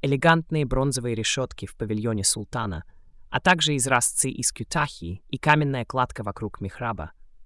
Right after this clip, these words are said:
На окнах двора можно увидеть резные бронзовые решетки. Комплекс мечети славится декоративными деталями эпохи тюльпанов, богатыми образцами каменной кладки и плиточного декора. На внешней стороне обрати внимание на скворечники,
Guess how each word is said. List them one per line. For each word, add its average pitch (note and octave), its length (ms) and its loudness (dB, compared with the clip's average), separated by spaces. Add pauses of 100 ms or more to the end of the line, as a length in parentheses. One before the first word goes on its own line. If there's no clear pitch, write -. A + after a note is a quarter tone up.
(320)
На C#3+ 140 6
окнах C#3+ 340 0
двора A2+ 480 0
можно B2 320 -2
увидеть A#2+ 340 -4
резные A2 460 -2
бронзовые G2 500 -4
решетки. - 600 -8 (960)
Комплекс F3 440 2
мечети D3 380 2
славится A#2+ 480 0
декоративными B2 680 -2
деталями A#2+ 680 -2
эпохи - 380 -6
тюльпанов, G#2 680 -6 (320)
богатыми C3+ 480 2
образцами A#2 540 0
каменной A2+ 380 -4
кладки A#2+ 420 -4
и - 180 -10
плиточного F#2+ 580 -6
декора. E2 540 -10 (840)
На D3 120 2
внешней D#3 360 4
стороне D3 460 0
обрати D3+ 380 -2
внимание D#3 400 2
на C#3 60 0
скворечники, C3+ 800 0